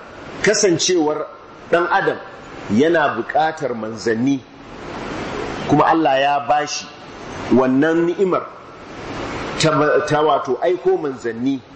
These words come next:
kamar yanda yake yana buƙatar abin da zai ci ne, kuma Allah ya hore masa a nan duniya. Allah ya hore masa ruwa, Allah ya hore masa abinci, Allah ya hore masa dabbobi, to sannan kuma Allah ya hore masa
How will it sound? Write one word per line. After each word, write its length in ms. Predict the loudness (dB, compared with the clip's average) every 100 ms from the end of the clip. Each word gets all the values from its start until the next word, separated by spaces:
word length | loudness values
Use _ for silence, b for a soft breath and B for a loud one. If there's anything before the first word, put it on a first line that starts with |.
| -20 -18 -16 -12 -10 -2
kamar 240 | 2 4 4
yanda 340 | 4 2 4
yake 340 | 4 2 0 -2
yana 240 | -2 -2 -8
buƙatar 560 | -10 -6 -6 -6 -8
abin 240 | -4 -4 -2
da 80 |
zai 180 | -2 -2
ci 200 | -2 0
ne, 180 | 0 -2 -6 -20 -20 -10 0
kuma 140 | 2
Allah 260 | 4 4 2
ya 80 |
hore 300 | 0 -2 -2
masa 240 | -4 -8 -10
a 40 | -6
nan 180 | -6 -4
duniya. 240 | -4 -4 -6 -14 -14 -12 -10 -8 0
Allah 200 | 2 2
ya 60 | 2
hore 220 | 2 2
masa 260 | 0 -2 0
ruwa, 300 | 0 0 -4 -14 -18 -18 -4
Allah 240 | 0 2 2 2
ya 40 |
hore 280 | 2 0 0
masa 480 | -4 -6 -4 -4 -8 -14 -20 -18 -16 -2
abinci, 560 | 0 4 4 2 0 -4 -2
Allah 180 | 2 2 2
ya 20 |
hore 220 | 0 -2
masa 200 | -4 -6 -2
dabbobi, 500 | 0 2 0 0 -8 -10 -16 -12 -10 -8 -2
to 80 | 0
sannan 280 | 4 2 2
kuma 160 | 2 2
Allah 260 | 2 0 -2
ya 60 |
hore 380 | -6 -6 -4 -4
masa 380 | -6 -4 -2 -2